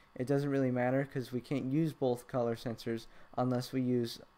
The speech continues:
exit cases, which I covered in a different video. And since we're looking for the black line, we want it to be less than our threshold value. And in my case, fifteen percent is going to be,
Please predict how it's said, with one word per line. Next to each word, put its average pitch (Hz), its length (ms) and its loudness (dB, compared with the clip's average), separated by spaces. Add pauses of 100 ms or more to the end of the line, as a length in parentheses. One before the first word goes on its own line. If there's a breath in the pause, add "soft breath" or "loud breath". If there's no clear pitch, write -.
(100)
exit 127 320 0
cases, 110 480 -6
which 110 280 -4
I 120 80 -2
covered 117 340 0
in 110 140 -2
a 104 60 -4
different 107 340 -8
video. 110 260 0 (720 loud breath)
And 131 320 2
since - 260 -6
we're 131 120 4
looking 151 360 0
for 135 480 2 (220 loud breath)
the 120 80 0
black 135 400 4
line, 131 360 0
we 127 120 -2
want 127 280 2
it 120 120 -6
to - 80 -12
be 123 240 0 (120)
less 127 420 0
than 117 340 -2 (360 soft breath)
our 117 160 2
threshold 123 540 -2
value. 113 420 2 (540 soft breath)
And 127 420 2
in 131 120 0
my 135 220 2
case, 135 460 -2 (320 soft breath)
fifteen 143 600 0
percent 139 480 -4 (300 soft breath)
is 123 200 -2
going 131 260 2
to 127 140 -6
be, 123 320 -2